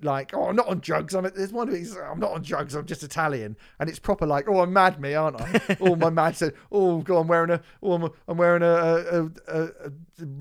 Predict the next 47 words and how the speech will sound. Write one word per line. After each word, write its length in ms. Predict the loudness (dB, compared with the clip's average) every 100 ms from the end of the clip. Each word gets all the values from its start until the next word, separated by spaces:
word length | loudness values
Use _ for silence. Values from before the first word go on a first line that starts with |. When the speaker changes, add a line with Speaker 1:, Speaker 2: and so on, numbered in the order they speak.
| 0
Speaker 1:
odd 180 | 0 0
socks 380 | 2 2 2 -4
Speaker 2:
Yeah. 40 |
Speaker 1:
and 80 | -4
I'm 60 | 0
wearing 240 | 0 0
a, 80 | -2 -6 -10
Speaker 2:
Got 160 | -8 -8
a 60 | 2 4
Speaker 1:
wearing 140 | 4
a 20 |
Speaker 2:
feather 60 | 4
in 80 | 4
Speaker 1:
Mickey 140 | 4
Speaker 2:
my, 120 | 2
Speaker 1:
Ma-, 60 | 0 -6
Speaker 2:
yeah. 140 | -8 -12 _ _ _ _ _ _ -10
Speaker 1:
I'm 80 | -2
wearing 160 | 0 0
a 40 |
Mickey 240 | -2 -2 0
Mouse 280 | 0 0
tie 360 | -6 -6 -4 -4
in, 80 | -4
into 260 | -6 -4
the 100 | -2
office. 300 | -2 -2 -4
I'm 140 | -2 -4
a 80 | -2
bit 180 | -4
Mad 340 | -2 -2 -2 -4
Me. 140 | -6
Don't 160 | -4 -4
worry, 200 | -6 -6
you're 100 | -6
probably 320 | -6 -6 -8 -10 -12
a 40 | -6
bit, 220 | -6 -4
like, 180 | -8 -6
weirded 320 | -4 -4 -2
out 160 | -4 -4
by 80 | -6
my 140 | -8
crazy 400 | -4 -2 -2 -4
sense 200 | -6 -6
of 120 | -6 -6
humour." 340 | -6 -6